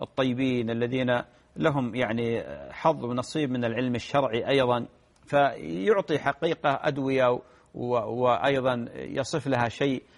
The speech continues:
من الأشياء التي تنفعها بإذن الله جل وعلا. أمر آخر الرقية، الرقية ترقي نفسها بالفاتحة، بآية الكرسي، بالقواقل الثلاث،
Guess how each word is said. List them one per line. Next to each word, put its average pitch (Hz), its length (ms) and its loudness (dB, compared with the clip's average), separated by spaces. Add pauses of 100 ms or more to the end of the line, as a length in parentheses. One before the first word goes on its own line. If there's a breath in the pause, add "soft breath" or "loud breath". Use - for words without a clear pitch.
(180 soft breath)
من 127 120 -2
الأشياء 127 440 2
التي 131 260 -2
تنفعها 123 480 -2
بإذن 123 320 -2
الله 120 320 0
جل 104 280 0
وعلا. 87 300 2 (380 soft breath)
أمر 214 380 2
آخر 180 300 -4
الرقية، 190 420 0 (440)
الرقية 202 360 -2
ترقي 214 380 0
نفسها 185 400 -6 (300)
بالفاتحة، 165 1040 2
بآية 147 540 2
الكرسي، 143 600 -2 (340 loud breath)
بالقواقل 151 680 2
الثلاث، 143 520 2